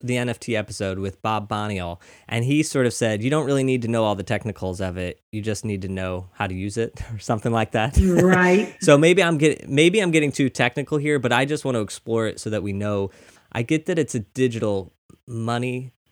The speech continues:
Speaker 1: or credit, but, like, how does it work?
Speaker 2: I'm, I'm with him, but I'm gonna explain it. But I'm with him where we don't know how this cell phone works, but we know that it works and we know how to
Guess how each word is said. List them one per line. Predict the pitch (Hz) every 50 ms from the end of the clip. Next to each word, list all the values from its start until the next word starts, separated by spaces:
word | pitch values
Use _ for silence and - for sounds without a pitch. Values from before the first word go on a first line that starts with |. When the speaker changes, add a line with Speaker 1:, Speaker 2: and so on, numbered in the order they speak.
| _ _
Speaker 1:
or | - 107 110 101
credit, | - - - 120 123 127 123 120 - _ _ _ _ _ _ -
but, | 131 131 - - - - _ -
like, | 131 127 127 -
how | - 156 165
does | 165 147 123 127
it | 120 113 - -
work? | 107 107 107 107 92 78 - - - -
Speaker 2:
I'm, | 202 214 226 233 -
I'm | 214 233 254
with | 269 285 277 -
him, | 254 214 196
but | 185 208
I'm | 202 - 208
gonna | 214 226 214 208 190
explain | 170 - - - 196 196 190 175 160 160
it. | - - _ _ _ _ -
But | 165 156 175 180 175 - -
I'm | - 185 180 180
with | 190 220 240 233
him | - 220 190 180 180 185 185 - - - - _ _
where | 180 196 202
we | 196 190 208 202
don't | 185 208 220 226 240 220
know | 220 226 233
how | 220 220 214 220 202
this | 185 220 220 208 - -
cell | 240 240 247 262 247 -
phone | - 196 180 175 165 165
works, | 165 160 160 220 330 - - - - - _ _ _ -
but | 226 214 190 151 147 240 262 247 - -
we | 190 220 220
know | 196 202 214 214 202
that | 208 208 202
it | 202 185 185
works | 214 226 240 233 - - -
and | 208 196 202
we | 202
know | 196 202 202
how | 220 214 202 196
to | 202 190 196